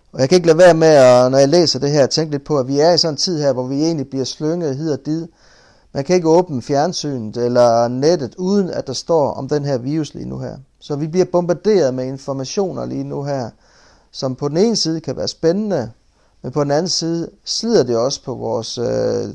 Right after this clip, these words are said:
t-, øh, bekymring. Vi bliver mere og mere bekymrede af det. Men det, der er vigtigt i forhold til det her, det er, at kirken beskrives som et legeme her. Og det vigtigste, det er, at legemet har et hoved. Og det hoved, det beskriver Paulus her som Kristus.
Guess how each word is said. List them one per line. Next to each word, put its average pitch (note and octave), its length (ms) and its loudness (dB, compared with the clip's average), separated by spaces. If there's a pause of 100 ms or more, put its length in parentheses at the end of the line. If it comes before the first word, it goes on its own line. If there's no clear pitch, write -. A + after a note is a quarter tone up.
(160)
t-, - 240 -10
øh, A2+ 320 -8 (100)
bekymring. C3 640 -8
Vi E3+ 100 -12
bliver C#3+ 180 -8
mere D#3+ 160 -4
og C#3+ 60 -2
mere D3 160 -6
bekymrede C#3 520 -6
af A#2+ 100 -4
det. C3+ 160 -10 (1000)
Men C3 120 -10
det, A3+ 120 6
der G3 60 6
er D#3+ 80 6
vigtigt E3 380 0
i C3 60 -2
forhold D#3+ 320 2
til D3 120 -8
det D#3 100 -2
her, D#3 80 2
det D#3+ 80 2
er, D#3+ 40 4
at D#3+ 80 0
kirken F#3 260 -2
beskrives C#3+ 380 -6
som C3 140 -8
et B2 60 -10
legeme D3 400 -6
her. A#2+ 240 -8 (420)
Og B2 120 -12
det C3+ 120 -6
vigtigste, D3 420 -6
det C3 120 -2
er, D3+ 300 -2
at B2 180 -8
legemet D3 420 -2
har C#3+ 160 -4
et C3+ 80 -8
hoved. D#3+ 420 -4 (640)
Og - 100 -8
det F#3 140 6
hoved, F3+ 320 6
det F3+ 140 -4
beskriver E3+ 540 0
Paulus D3 520 0
her C#3 220 -2
som A2+ 180 -14
Kristus. - 680 -12